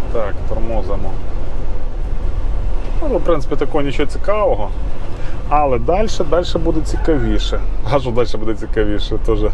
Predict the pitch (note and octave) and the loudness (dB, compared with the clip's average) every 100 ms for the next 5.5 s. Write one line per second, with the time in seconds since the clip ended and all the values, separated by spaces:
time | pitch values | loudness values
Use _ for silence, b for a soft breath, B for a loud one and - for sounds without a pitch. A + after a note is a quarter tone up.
0 | - B2 A#2 - - A2 G#2 G2 - B | 0 -2 -2 -2 0 2 2 0 -2 B
1 | B B B B B - - - - - | B B B B B -2 0 0 -2 -2
2 | - - - - A2+ G#2 - - A2 G#2 | -2 -4 0 0 2 -2 -4 -6 -4 -4
3 | G2+ F#2+ - G#2+ - G#2 G#2 - - - | -2 -2 -2 -2 -2 0 0 0 0 0
4 | - - - - - - - - - - | 0 -2 -2 -2 -2 -2 -2 -2 -2 -2
5 | - - G#2+ G#2 | -2 -2 0 0